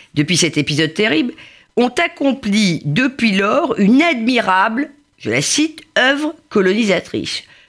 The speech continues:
Nulle part au monde, on ne trouverait sans doute des indigènes menant sous la souveraineté des Blancs une vie aussi heureuse, aussi libre, aussi peu altérée qu'à Bali.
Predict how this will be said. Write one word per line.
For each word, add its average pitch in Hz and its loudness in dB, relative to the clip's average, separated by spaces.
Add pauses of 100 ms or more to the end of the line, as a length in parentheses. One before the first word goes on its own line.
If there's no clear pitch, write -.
Nulle 311 2
part 269 0
au 202 4
monde, 180 2
on 196 0
ne 226 2
trouverait 294 2
sans 196 -2
doute 175 0
des 208 2
indigènes 196 0
menant 196 2
sous 220 -2
la 165 2
souveraineté 240 0
des 170 2
Blancs 147 0 (280)
une 226 2
vie 277 2
aussi 254 0
heureuse, 208 2
aussi 247 0
libre, 208 0
aussi 240 -2
peu 294 0
altérée 226 -2
qu'à 214 0
Bali. 185 -2